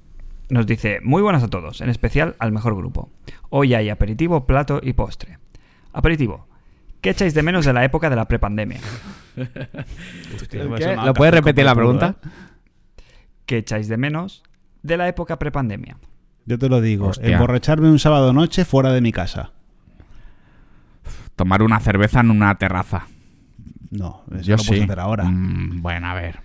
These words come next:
Speaker 2: Lo puedes hacer
Speaker 3: Bien
Speaker 2: ahora.
Speaker 3: en
Speaker 1: Pero,
Speaker 3: condiciones,
Speaker 1: pero,
Speaker 3: ¿no?
Speaker 1: pero intranquilo. Yo, yo, yo, joder, es que aquí en Ba-, en Bar-, en Barcelona, bueno, en Cataluña en general, lo de no salir del municipio
Speaker 3: A part-, a partir de
Speaker 1: se
Speaker 3: las
Speaker 1: va
Speaker 3: diez de la
Speaker 1: relinche.
Speaker 3: noche.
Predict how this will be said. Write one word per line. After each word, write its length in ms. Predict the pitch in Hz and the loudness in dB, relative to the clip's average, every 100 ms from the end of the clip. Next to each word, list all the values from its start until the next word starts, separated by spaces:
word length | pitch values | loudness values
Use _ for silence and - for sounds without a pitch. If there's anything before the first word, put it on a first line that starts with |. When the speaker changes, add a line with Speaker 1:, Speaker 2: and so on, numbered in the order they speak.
| - | -10
Speaker 2:
Lo 140 | 92 | -4
puedes 180 | 104 98 | -2 -2
hacer 220 | 95 92 | -4 0
Speaker 3:
Bien 140 | 104 | 2
Speaker 2:
ahora. 100 | 107 | 4
Speaker 3:
en 60 | 104 | 2
Speaker 1:
Pero, 120 | 104 | 2
Speaker 3:
condiciones, 380 | 98 95 98 101 | 2 2 2 4
Speaker 1:
pero, 120 | 104 | 4
Speaker 3:
¿no? 60 | 90 | 4
Speaker 1:
pero 140 | 127 | 2
intranquilo. 600 | 127 123 123 117 123 107 - | 2 0 -2 -4 -6 -8 -10
Yo, 400 | 131 143 160 143 | -4 -4 -4 -6
yo, 320 | 127 120 113 | -8 -8 -8
yo, 280 | 104 104 98 | -12 -14 -14
joder, 280 | - 98 95 | -14 -12 -12
es 60 | |
que 80 | - | -12
aquí 120 | 98 | -12
en 100 | 104 | -10
Ba-, 200 | 101 101 | -10 -10
en 140 | 98 98 | -12 -14
Bar-, 300 | 95 95 98 | -12 -14 -14
en 200 | 98 98 | -12 -10
Barcelona, 580 | 92 - 95 98 101 113 | -10 -12 -10 -10 -8 -4
bueno, 200 | 113 104 | -4 -4
en 100 | 92 | -10
Cataluña 460 | 98 101 104 107 | -12 -10 -6 -4
en 60 | 110 | -4
general, 440 | 110 107 104 113 123 | -4 -6 -4 -4 -2
lo 80 | 110 | -4
de 120 | 107 | -6
no 100 | 107 | -8
salir 260 | 117 123 | -6 -6
del 120 | 117 113 | -4 -6
municipio 320 | 113 107 110 | -8 -4 -2
Speaker 3:
A 40 | |
part-, 320 | 110 107 127 120 | 2 0 0 0
a 120 | 120 | 2
partir 340 | 110 110 127 131 | 4 2 4 6
de 80 | |
Speaker 1:
se 40 | 135 | 6
Speaker 3:
las 120 | 123 | 6
Speaker 1:
va 60 | 127 | 4
Speaker 3:
diez 140 | 123 | 4
de 100 | 120 | 6
la 120 | 117 | 4
Speaker 1:
relinche. 300 | 107 101 - | 4 0 -2
Speaker 3:
noche. 120 | 87 | -8